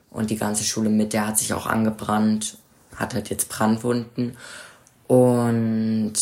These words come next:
welche, also von meiner Mom, von der Arbeitsstelle, die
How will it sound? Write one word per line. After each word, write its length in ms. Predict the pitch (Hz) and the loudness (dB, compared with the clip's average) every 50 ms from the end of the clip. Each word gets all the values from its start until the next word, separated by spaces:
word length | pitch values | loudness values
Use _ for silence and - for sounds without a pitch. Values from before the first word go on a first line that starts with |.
| - - - - - - - _ - - - - _ _ _ _ _ _ _ _ _ _ _ - _ _ _ - - _ _ _ _ _ _ _ _ _ _ _ _ _ _ _ | -2 -2 -4 -6 -8 -14 -20 _ -20 -20 -20 -20 _ _ _ _ _ _ _ _ _ _ _ -20 _ _ _ -20 -20 _ _ _ _ _ _ _ _ _ _ _ _ _ _ _
welche, 840 | - 120 120 117 117 113 - - 127 117 113 113 110 107 107 107 - - | -10 -6 -4 -4 -4 -4 -4 -4 -4 -4 -2 -2 -4 -4 -6 -8 -10 -10
also 380 | - 110 107 107 107 107 - - _ _ _ - _ _ _ _ _ _ _ _ _ _ | -10 -8 -6 -6 -6 -8 -10 -14 _ _ _ -20 _ _ _ _ _ _ _ _ _ _
von 220 | - - 117 113 | -14 -10 -8 -6
meiner 440 | 110 110 110 117 110 110 110 107 110 _ _ - | -4 -4 -4 -6 -6 -8 -10 -12 -14 _ _ -8
Mom, 340 | 117 113 113 117 120 117 | -6 -4 -4 -4 -4 -6
von 160 | 117 - 110 107 | -8 -8 -8 -10
der 160 | 107 107 - | -10 -10 -10
Arbeitsstelle, 800 | 104 107 113 117 113 - - - - 113 110 110 110 110 110 110 113 - _ _ _ _ _ _ - _ _ - | -10 -10 -10 -10 -8 -8 -10 -8 -8 -8 -8 -8 -8 -10 -12 -14 -16 -20 _ _ _ _ _ _ -20 _ _ -10
die 380 | - 110 110 104 104 104 104 | -6 -4 -4 -4 -4 -6 -10